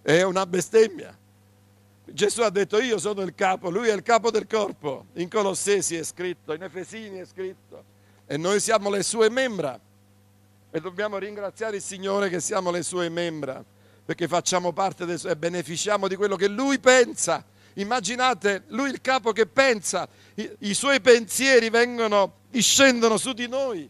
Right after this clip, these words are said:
Quello che lui pensa, quello che lui è, scende sul corpo, scende sulla Chiesa.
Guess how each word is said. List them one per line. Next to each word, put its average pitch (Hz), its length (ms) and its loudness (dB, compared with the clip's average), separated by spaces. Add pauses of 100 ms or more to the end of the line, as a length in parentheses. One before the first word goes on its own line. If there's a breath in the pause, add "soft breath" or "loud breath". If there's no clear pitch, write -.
(380 soft breath)
Quello 233 240 0
che 233 140 0
lui 233 180 -2
pensa, 214 460 2
quello 226 180 -4
che 233 160 -2
lui 240 240 -4
è, 240 220 4
scende 233 420 -2
sul 170 180 -12
corpo, 196 560 -6 (280)
scende 214 360 -2
sulla 208 300 -8
Chiesa. 175 540 -10